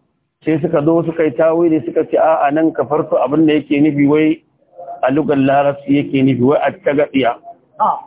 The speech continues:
Speaker 1: Wai na rufe addinin Allah, kuma wai rufe addinin Allah wajibi ne. To ya za a yi ka rufe addini kamar ya?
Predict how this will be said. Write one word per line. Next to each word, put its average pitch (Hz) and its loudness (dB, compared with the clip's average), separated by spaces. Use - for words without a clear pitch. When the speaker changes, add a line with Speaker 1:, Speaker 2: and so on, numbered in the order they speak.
Speaker 1:
Wai 147 0
na 160 4
rufe 165 -2
addinin 143 0
Allah, 143 0
kuma 143 0
wai 151 2
rufe 151 -4
addinin 139 -2
Allah 139 0
wajibi 120 0
ne. 110 -4
To 139 0
ya 147 2
za 175 2
a 165 -2
yi 151 -6
ka 156 -2
rufe 180 0
addini 151 0
kamar 143 0
ya? 139 0